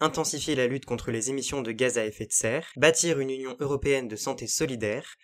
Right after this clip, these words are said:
reconnaître le droit de parentalité des couples L G B T. Elle souhaite abolir le règlement de Dublin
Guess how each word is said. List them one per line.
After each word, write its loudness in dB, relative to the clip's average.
reconnaître 4
le 4
droit 2
de -2
parentalité 2
des -2
couples -4
L 2
G -2
B -2
T. -12
Elle 6
souhaite 0
abolir 2
le 0
règlement -2
de -2
Dublin -2